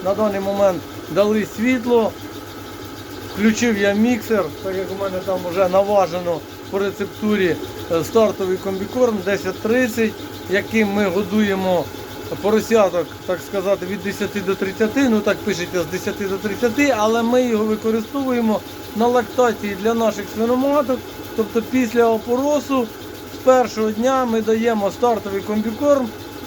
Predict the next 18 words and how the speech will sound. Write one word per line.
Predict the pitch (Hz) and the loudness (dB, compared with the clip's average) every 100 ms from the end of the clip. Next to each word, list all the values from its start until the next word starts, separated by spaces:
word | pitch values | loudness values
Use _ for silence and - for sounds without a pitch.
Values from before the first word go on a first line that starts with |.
| - | -2
такий | 208 208 262 240 | -2 0 2 2
самий, | - 262 277 254 | 2 2 4 4
як | 220 185 | 2 2
для | 202 | -2
цих | 196 247 226 | -2 -2 0
же | 208 | -2
поросят. | 196 202 196 196 175 | -2 -2 -2 0 0
Тобто | 196 - 208 | -2 -2 2
ми | 247 247 | 4 4
не | 226 | 2
понижаємо | 214 214 214 214 220 202 202 185 | 0 0 2 2 2 2 -2 -4
білкову | 208 185 208 196 185 | -6 -4 -4 -2 -2
групу, | 262 330 330 311 294 - - - - - - | 0 0 -2 -2 -2 -6 -10 -12 -12 -12 -2
а | 208 247 262 | 4 4 4
використовуємо | 220 196 214 202 - 262 247 220 202 190 | 0 -2 -4 -4 -2 0 2 2 0 2
той | 226 220 | 0 2
самий | 226 208 196 | 0 0 0
комбікорм, | 208 208 214 277 285 | -2 -4 -2 0 2